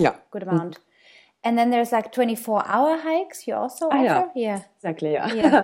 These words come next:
Speaker 1: <laughs>
Speaker 2: Crazy things.
Speaker 1: Yeah.
Speaker 2: Personal training, um, do you offer training plans too for people that
Speaker 1: Mm-hmm.
Speaker 2: are just starting?
Speaker 1: Mm-hmm, exactly, yeah. Training
Speaker 2: Great.
Speaker 1: plans, training schedules for which goals ever.
Speaker 2: Great. So it's very individualized training.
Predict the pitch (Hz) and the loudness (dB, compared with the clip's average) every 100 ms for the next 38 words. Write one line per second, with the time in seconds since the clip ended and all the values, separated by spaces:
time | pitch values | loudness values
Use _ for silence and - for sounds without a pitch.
0 | - - 294 285 277 277 330 359 214 208 | 0 -4 6 6 6 2 0 0 -2 -4
1 | - - 247 175 151 - _ - 294 294 | -8 -4 4 4 4 -2 _ 2 4 4
2 | 269 - 294 311 320 311 302 226 240 233 | 2 6 6 8 4 4 2 2 2 2
3 | 262 247 254 - 269 311 311 302 294 294 | 4 2 0 0 2 2 0 -2 -4 -4
4 | 285 - 302 302 277 277 277 269 240 208 | -6 -4 -4 -2 -4 -2 -2 0 0 0
5 | 214 220 226 - 240 247 254 247 254 247 | -2 -6 -8 -4 -2 0 -2 0 -4 -6
6 | - _ _ _ _ _ _ _ - 220 | -16 _ _ _ _ _ _ _ -6 -2
7 | 208 277 240 - 180 180 156 151 165 _ | 0 0 -2 -2 -4 -2 0 0 -2 _
8 | _ _ _ - 196 202 190 - 175 175 | _ _ _ -4 -2 -2 -4 -6 -2 -2
9 | 180 - 180 175 170 170 160 170 165 160 | -4 -4 -2 -2 -2 -2 2 4 6 4
10 | - - - 165 156 156 160 - 151 143 | -2 -12 2 4 4 2 -2 -2 -2 0
11 | 147 - - _ _ _ _ _ - 147 | 0 -6 -14 _ _ _ _ _ -6 -4
12 | 143 143 _ _ _ _ _ _ 196 170 | -4 -6 _ _ _ _ _ _ -10 -10
13 | 175 - _ - 208 214 226 202 220 208 | -14 -20 _ 0 0 2 2 4 2 0
14 | 220 214 190 190 - 190 180 165 170 | 0 0 0 0 -4 -4 -4 -8 -12